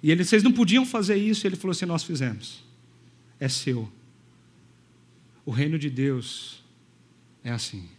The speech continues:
O manso poderia exigir seu direito e parar de trabalhar e parar de dar aula. Mas ele entende que o controle não tá nas mãos dele, o controle tá na mão de quem?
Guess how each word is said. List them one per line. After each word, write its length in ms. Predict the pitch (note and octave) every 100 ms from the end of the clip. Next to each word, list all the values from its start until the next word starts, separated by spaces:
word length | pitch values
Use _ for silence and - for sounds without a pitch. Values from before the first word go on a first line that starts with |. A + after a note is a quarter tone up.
| _ _ _ _ _ _ _ _ _ _ - _ _ _ _ _ _ _ -
O 80 | C#3
manso 420 | C#3+ D#3+ G#3+ -
poderia 540 | E3 D#3 D3+ D#3+ F3+ D#3
exigir 420 | C#3+ C3+ C3 F#3+
seu 220 | - F3+
direito 480 | D3+ C#3+ F3 G#3 F3
e 40 |
parar 360 | F3 E3 E3 F#3
de 100 | F#3+
trabalhar 680 | F#3 E3+ F3+ E3 E3 D#3
e 60 | C#3+
parar 300 | D3+ D3+ C#3+
de 100 | D3+
dar 120 | E3+
aula. 340 | E3+ C#3+ B2+ G2 - _ _ - - - - _ _ _ - _ _ -
Mas 200 | C#3 D#3
ele 120 | E3+
entende 420 | D#3+ E3 E3 C3
que 60 | E3
o 40 |
controle 440 | E3 D3 C#3 D#3
não 160 | D#3 D3+
tá 140 | E3+
nas 180 | D#3+ D3
mãos 280 | D#3+ E3 B2+
dele, 240 | C#3 C#3+
o 40 | C3+
controle 360 | C#3+ C3 E3
tá 100 | D#3+
na 80 | D3
mão 160 | C#3+ F3
de 100 | C3
quem? 380 | D#3 B2+ G#2+